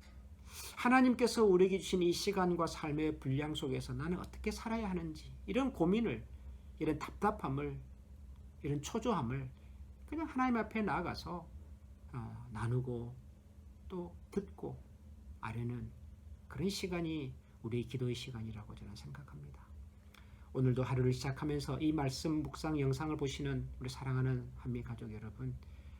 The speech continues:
하나님께 우리의 마음을 내어, 어, 드리십시다. 그게 고민이든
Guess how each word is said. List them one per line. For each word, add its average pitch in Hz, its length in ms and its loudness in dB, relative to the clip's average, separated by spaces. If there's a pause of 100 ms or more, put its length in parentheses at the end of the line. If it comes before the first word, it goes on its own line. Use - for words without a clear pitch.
하나님께 147 800 2 (220)
우리의 135 260 6
마음을 120 520 0 (220)
내어, 120 360 -4 (120)
어, 104 140 -10
드리십시다. 131 640 -4 (600)
그게 - 220 -6
고민이든 151 800 4